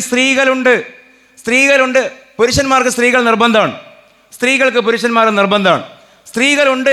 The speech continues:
എന്ന് പറയുമ്പോൾ പിന്നെന്തേ പറയേണ്ടത്? പത്ത് വെറ്റ തള്ളയുണ്ട് എന്നാണ് പറയേണ്ടത്? അല്ലല്ലോ. ഉടയാത്ത ശരീരമുള്ള സ്ത്രീകളുണ്ട് എന്ന് തന്നെയാണ് പറയേണ്ടത്, എന്ന്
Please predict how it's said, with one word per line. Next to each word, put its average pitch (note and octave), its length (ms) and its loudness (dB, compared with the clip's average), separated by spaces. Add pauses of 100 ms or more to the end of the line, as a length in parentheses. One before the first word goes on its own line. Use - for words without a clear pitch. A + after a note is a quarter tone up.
എന്ന് A#3+ 160 -2
പറയുമ്പോൾ A#3+ 340 0
പിന്നെന്തേ A#3 400 0
പറയേണ്ടത്? G#3 420 2 (360)
പത്ത് G#3+ 320 -2
വെറ്റ A#3 140 0 (120)
തള്ളയുണ്ട് A3 420 2
എന്നാണ് G3+ 280 0
പറയേണ്ടത്? G3 380 0 (680)
അല്ലല്ലോ. B3+ 340 0 (920)
ഉടയാത്ത G#3+ 680 0 (140)
ശരീരമുള്ള G#3 640 2 (100)
സ്ത്രീകളുണ്ട് F#3 600 2 (300)
എന്ന് F#3 220 0
തന്നെയാണ് F3+ 580 0
പറയേണ്ടത്, D#3 440 -4 (1120)
എന്ന് D4+ 180 0